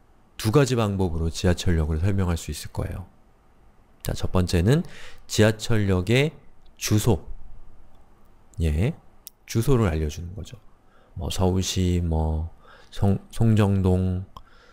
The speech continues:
뭐 팔십 다시 삼십 번지에 지하철역이 있어요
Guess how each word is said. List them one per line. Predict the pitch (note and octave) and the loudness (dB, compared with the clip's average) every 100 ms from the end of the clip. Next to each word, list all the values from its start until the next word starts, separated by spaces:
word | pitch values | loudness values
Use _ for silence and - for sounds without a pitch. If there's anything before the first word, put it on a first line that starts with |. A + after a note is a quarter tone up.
| _ _ | _ _
뭐 | - - - - - - - _ | -12 -10 -10 -14 -18 -20 -20 _
팔십 | - G#2+ - - | -4 -4 -4 2
다시 | F2+ - | 2 2
삼십 | E2+ F#2+ G2+ - - - | -2 0 0 -2 -6 2
번지에 | F2+ F2 E2 E2+ E2 E2+ A2+ C3+ C#3 - - | 4 4 0 0 2 4 4 2 -2 -16 -20
지하철역이 | - - D#2 D#2 - E2 D#2 D2+ G2 - G2 | -12 -2 0 0 -2 0 0 -2 -4 -4 -6
있어요 | - - F#2 E2 F#2 F2+ | -8 -2 0 4 4 2